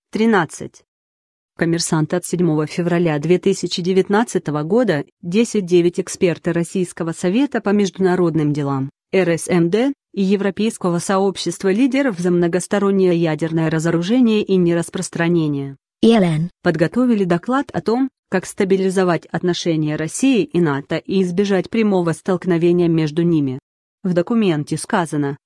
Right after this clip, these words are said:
Speaker 1: что предлагаемые меры можно реализовать даже в условиях нынешней конфронтации между Россией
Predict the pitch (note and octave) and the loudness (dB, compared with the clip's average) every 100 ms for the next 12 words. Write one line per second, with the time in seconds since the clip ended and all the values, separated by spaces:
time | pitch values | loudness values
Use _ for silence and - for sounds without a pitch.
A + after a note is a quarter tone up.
0 | _ - G#3+ A3 A3+ A#3 A3 F3+ E3+ E3 | _ -4 -2 -2 0 0 0 0 2 2
1 | D#3+ G3 B3 A#3 G#3 F#3 F#3+ E3+ E3+ E3+ | 2 0 2 2 2 0 0 2 2 2
2 | E3+ E3+ G#3+ F#3 F3+ E3 E3 F#3 - F#3+ | 0 0 0 0 0 0 -2 -2 0 0
3 | D#3+ D#3 - F#3+ F#3 F3 F#3+ F3+ E3+ - | 2 0 2 2 2 0 -4 -2 -2 0
4 | F3 F3 B3 B3+ G3+ F#3 F#3+ E3 F3 F3+ | 0 2 -2 0 -2 2 0 2 0 0
5 | - F3+ D3+ D3+ | -2 -2 -2 -2